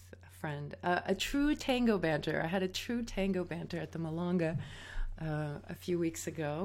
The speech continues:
with a really good friend. We found ourselves sitting late in the night, not dancing, and we started talking about this idea that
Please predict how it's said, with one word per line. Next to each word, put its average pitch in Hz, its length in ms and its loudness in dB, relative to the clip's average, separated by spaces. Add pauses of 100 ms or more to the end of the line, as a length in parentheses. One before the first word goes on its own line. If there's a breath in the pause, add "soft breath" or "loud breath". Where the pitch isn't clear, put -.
with 165 160 -4 (340)
a 151 160 -10
really 151 200 -6
good 151 180 -6
friend. 151 340 -6
We 151 120 -6
found 151 280 -6
ourselves 151 540 -6 (340 loud breath)
sitting 175 580 4
late 180 200 6
in 175 140 4
the 165 60 -2
night, 160 500 0 (720 loud breath)
not 165 300 0
dancing, 175 580 2
and 151 100 -4
we 151 80 -4
started 156 380 -6
talking 202 420 -4
about 151 320 -8
this - 220 -12
idea 151 500 -6
that 147 500 -8